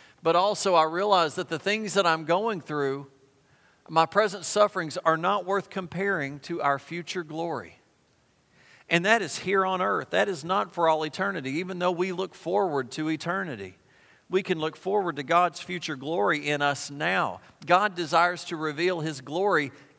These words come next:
in us. Do you remember how he sa-, he said that? He said, "In, in us," or "Into us." Does He wanna reveal His glory? Does He wanna pour out His blessing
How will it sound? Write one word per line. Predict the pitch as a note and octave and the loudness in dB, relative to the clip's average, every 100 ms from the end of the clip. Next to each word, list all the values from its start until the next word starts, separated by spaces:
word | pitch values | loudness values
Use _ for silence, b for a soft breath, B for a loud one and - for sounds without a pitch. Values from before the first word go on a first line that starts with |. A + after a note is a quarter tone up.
| _ | _
in | G#3 A#3 B3+ | 4 4 6
us. | F3+ F2+ - - - _ _ b b b | 2 0 -8 -10 -12 _ _ b b b
Do | - | -6
you | |
remember | F3+ A3+ A3 | -2 2 4
how | G3+ G#3+ | 4 4
he | |
sa-, | F#3+ G#3+ | -2 0
he | F#3+ F#3 F#3 | 0 2 0
said | - - | 2 4
that? | G#3 | 4
He | G3+ | 2
said, | - G#3+ - | 2 2 4
"In, | G#3 A#3 G3+ | 2 2 4
in | A3 A#3+ | 4 6
us," | G3 B2+ - B - | 4 2 -6 B 2
or | G3 G3 | 2 4
"Into | G#3+ C4+ C4+ - G3 D#3+ | 4 4 2 -2 2 2
us." | A2+ - - B B B | 2 -6 -12 B B B
Does | - E3+ | -4 0
He | F#3+ | 0
wanna | G#3 G3 E3 | 0 0 2
reveal | D#3+ C#3+ E3+ D3 | 2 2 0 0
His | D3 | -4
glory? | C3 D#3 D3 C3 | -4 0 0 0
Does | B2+ | -4
He | F3+ | -6
wanna | F3+ D#3+ | -2 -4
pour | - F#3 E3 | -4 0 2
out | D3+ | 2
His | D3 | -4
blessing | C#3 C#3+ C#3+ C#3 | -4 -2 -2 -6